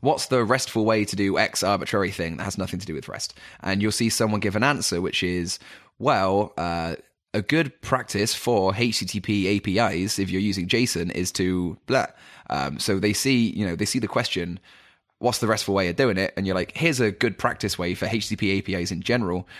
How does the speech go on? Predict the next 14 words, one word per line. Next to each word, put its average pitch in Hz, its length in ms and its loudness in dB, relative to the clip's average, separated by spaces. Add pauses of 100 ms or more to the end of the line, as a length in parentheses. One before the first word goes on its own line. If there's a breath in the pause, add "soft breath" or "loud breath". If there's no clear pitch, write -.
(160 loud breath)
And 95 200 0
they, 95 280 2
they 98 160 0
then, 98 440 0
"Right, 113 280 0
that's - 180 0
the, 90 260 2
that's 110 180 2
the 110 100 2
restful 113 300 2
way 104 120 4
of 90 80 -2
doing 92 220 0
it." - 100 -10